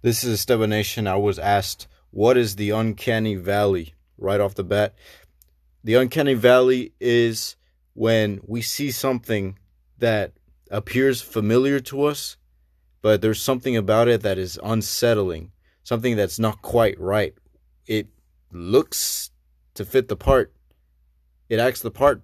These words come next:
but still, something, our spider sense goes off about it. I'll give some examples. Like in this picture, in the picture on Spotify, on the, on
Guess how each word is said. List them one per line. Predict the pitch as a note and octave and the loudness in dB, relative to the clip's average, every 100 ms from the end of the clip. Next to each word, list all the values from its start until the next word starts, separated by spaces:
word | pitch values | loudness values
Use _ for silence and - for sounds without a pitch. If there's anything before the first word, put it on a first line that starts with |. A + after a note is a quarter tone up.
| _ | _
but | - G#2 F#2 - _ _ _ _ _ _ _ _ | 0 0 0 -6 _ _ _ _ _ _ _ _
still, | - - C3 A#2 F#2 F2 A2 _ _ | -14 4 6 6 2 -6 -20 _ _
something, | - B2+ A2+ C3 A2+ - _ _ _ | -6 -6 -2 -2 -2 -8 _ _ _
our | G#2+ G#2+ G2 F#2 | 0 2 2 0
spider | F2+ - - A#2+ A2 | -4 -4 2 4 2
sense | G2+ - F#2 - | -2 -6 -8 -10
goes | - F#2+ F2+ | -6 -6 -4
off | G2+ F#2+ - | -4 -4 -6
about | F2 G2 G2 | -6 -2 -2
it. | E2 - _ _ _ _ _ _ _ _ _ _ _ _ | -4 -12 _ _ _ _ _ _ _ _ _ _ _ _
I'll | G2 | -4
give | G2 A2+ | 0 0
some | - A2 | 0 -2
examples. | G#2 G2 A#2+ G#2+ - E2 - - _ _ _ _ _ _ _ _ _ _ - | -2 0 0 0 -6 -14 -16 -20 _ _ _ _ _ _ _ _ _ _ 0
Like | A2 A2 | 2 2
in | A#2 | 2
this | A#2 A#2 | 2 0
picture, | - C#3 C3 - | 0 0 0 -4
in | A2+ A2+ | 0 0
the | A2 | 2
picture | C#3 B2+ - A#2+ A2 | 0 -2 0 0 2
on | A2+ A2+ A2 | 0 0 0
Spotify, | G2 - C3 B2 G2+ - F#2+ G2 A2+ | -4 -2 2 2 2 -2 -2 -2 -4
on | G#2+ G#2 | -6 -4
the, | G2+ - _ - | -4 -10 _ -4
on | A2 G#2+ G2+ F#2+ F2+ E2+ | 0 0 0 -4 -6 -10